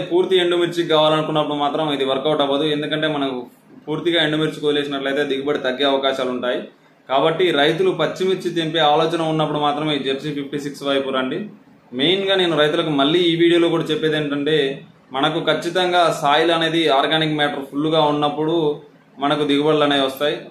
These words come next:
రైతు కూడా సా-, సాయిల్లో ఆర్గానిక్ మ్యాటర్ ఎక్కువగా ఉన్నప్పుడు, ముందు సాయిల్ని సిద్ధం చేసుకోవడానికి ఎక్కువగా కష్టపడ్డప్పుడు, మనకు తర్వాతి పంట టైంలో కష్టం అనేది చాలా వరకు తగ్గుతుంది. ఈ రైతు ఒక చిన్న లాజిక్ని యూజ్ చేసుకోండి. ఖచ్చితంగా నేను మరీ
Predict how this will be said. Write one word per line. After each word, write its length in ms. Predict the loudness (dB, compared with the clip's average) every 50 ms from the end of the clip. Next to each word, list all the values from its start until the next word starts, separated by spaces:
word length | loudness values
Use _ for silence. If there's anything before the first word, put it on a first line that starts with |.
| -2 -2
రైతు 200 | 0 0 0 0 0 0
కూడా 180 | 2 2 4 4 4 2 2 0
సా-, 220 | 2 2 2 0 0 0
సాయిల్లో 420 | 0 0 2 2 2 2 2 2 2 0 -4 -8 -14 -20 _ _ _ _ _ _ _ -20 -20 -20 -20 -12 -4 -2 0
ఆర్గానిక్ 340 | 2 2 2 2 2 2 2
మ్యాటర్ 200 | 0 0 0 0 0
ఎక్కువగా 260 | 2 2 2 2 2 2
ఉన్నప్పుడు, 260 | 0 0 -2 -2 -2 -2 -2 0
ముందు 180 | 0 0 0 0 0 0
సాయిల్ని 340 | 2 2 4 4 4 2 0 0
సిద్ధం 220 | -2 -2 -2 0 0
చేసుకోవడానికి 520 | 0 -2 -2 -2 0 2 2 2 2 0 -2 -2
ఎక్కువగా 320 | -2 0 0 0 2 2 0 0
కష్టపడ్డప్పుడు, 580 | -2 0 0 -2 0 0 0 -2 -2 -2 -2 -2 -2 -2 -6 -10 -16 -20 _ _ _ -4 -2
మనకు 200 | 0 0 0 0 0 0
తర్వాతి 320 | 2 2 2 2 2 2 0 -2 -2
పంట 180 | -4 -2 0 2 2 4
టైంలో 260 | 4 4 4 2 2 2 2
కష్టం 260 | 2 0 0 0 0 2
అనేది 220 | 2 2 2 0 0 -2 -2
చాలా 200 | 0 2 2 2 2
వరకు 180 | 2 2 2 2 0
తగ్గుతుంది. 400 | 0 0 -2 -2 -2 -2 -2 -4 -6 -8 -14 -20 -18 _ -4
ఈ 40 | 0 2 2
రైతు 160 | 2 2 2 0
ఒక 100 | -2 -4 -4 -4
చిన్న 220 | -4 -2 -2 0 2 2
లాజిక్ని 340 | 2 2 2 0 -2 0 0 0
యూజ్ 140 | 0 0 0 0
చేసుకోండి. 400 | 0 0 -2 -4 -4 -4 -4 -4 -4 -4
ఖచ్చితంగా 440 | -6 -6 -6 -8 -8 -6 -4 -2 -2 -2
నేను 140 | -2 0 0 0
మరీ 140 | 2 2